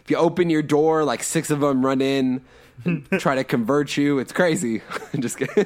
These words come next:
Speaker 2: They're all wearing shirts and ties, too.
Speaker 1: Yeah, it's, it's weird. It's a weird aesthetic, but, you know. <laughs> Anywho,
Speaker 2: Oh, yeah.
Speaker 1: we are,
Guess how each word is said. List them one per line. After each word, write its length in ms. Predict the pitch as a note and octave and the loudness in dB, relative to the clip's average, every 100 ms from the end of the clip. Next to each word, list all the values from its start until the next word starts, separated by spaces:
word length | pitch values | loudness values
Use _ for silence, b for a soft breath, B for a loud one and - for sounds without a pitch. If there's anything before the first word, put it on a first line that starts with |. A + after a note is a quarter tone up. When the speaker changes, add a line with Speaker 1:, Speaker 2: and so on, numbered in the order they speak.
| - | 0
Speaker 2:
They're 240 | F#3 E3+ | 0 2
all 240 | F#3 G#3 | 4 2
wearing 320 | F#3+ G3 G3 F3 | 2 2 2 0
shirts 300 | G#3 G3+ G#3+ | -2 -2 -4
and 100 | F3 | -2
ties, 420 | G3+ G3+ F3 E3 | 0 0 -2 -4
too. 320 | F#3+ F#3 D#3+ - _ | -4 -2 -4 -8 _
Speaker 1:
Yeah, 240 | F3+ F#3 | 0 2
it's, 160 | F3 E3+ | 2 2
it's 200 | E3+ F#3 | 0 0
weird. 380 | F3 E3+ C#3 A#2 | 2 2 2 -2
It's 160 | C3 | -2
a 60 | F3 | 2
weird 300 | D#3+ D#3 D3 | 2 2 2
aesthetic, 580 | C#3 - C3+ A2+ G#2 - | 0 0 0 0 -4 -4
but, 180 | G#2+ G2 | -4 0
you 140 | A#2 | -2
know. 240 | G#2+ G2 - | -2 -6 -4
<laughs> 40 | |
Anywho, 1080 | - - A#4 - A#4 - F3+ - - C4 A3+ | -4 -4 -6 -10 -4 -4 -4 -10 -8 0 2
Speaker 2:
Oh, 80 | B3+ | 4
yeah. 200 | G#3 F#3+ | 4 2
Speaker 1:
we 160 | E3+ C4+ | 0 0
are, 440 | C#4 A3+ F#3 - | 2 2 0 -4